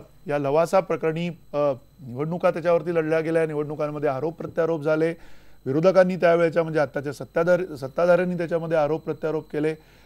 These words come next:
अ, सामाजिक संघटना त्याच्यामध्ये उ-, अ, उतरल्या होत्या. तुम्ही ज्येष्ठ पत्रकार आहात, तुमचा, अ, जो काही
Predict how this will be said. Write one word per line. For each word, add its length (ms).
अ, 180
सामाजिक 420
संघटना 400
त्याच्यामध्ये 400
उ-, 180
अ, 240
उतरल्या 400
होत्या. 280
तुम्ही 180
ज्येष्ठ 220
पत्रकार 500
आहात, 200
तुमचा, 420
अ, 220
जो 200
काही 300